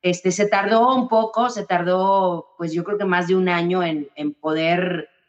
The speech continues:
eh, arrancar y tener éxito, casi dos años, este, pero no me, no desistí. Aparte, no tenía otra cosa que hacer. Ya no tenía contrato con disquera de pop, ya no tenía, o sea, o te enfocas en esto y te reinventas,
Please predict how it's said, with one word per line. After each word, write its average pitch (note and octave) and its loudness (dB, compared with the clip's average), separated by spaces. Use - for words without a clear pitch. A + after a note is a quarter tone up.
eh, E3 0
arrancar F#3 0
y G3+ -4
tener F#3 -2
éxito, F#3 -4
casi B3+ -2
dos A3 -6
años, F3+ -4
este, F3+ 0
pero A3 4
no A#3 4
me, C4+ 2
no A3 2
desistí. B3 -4
Aparte, C4 0
no E4+ 2
tenía E4 2
otra E4+ -4
cosa D#4+ -2
que C4 -12
hacer. C4+ -6
Ya A#3+ 2
no E4 0
tenía C#4+ 0
contrato B3+ -2
con A3+ -4
disquera G3+ 0
de F#3 -2
pop, F#3 0
ya G#3+ 2
no C#4+ -2
tenía, B3 -4
o G3+ -6
sea, G#3 0
o G3+ 2
te G#3 0
enfocas D4 0
en C4 0
esto C#4 -2
y G3 -4
te F#3+ 2
reinventas, G#3 0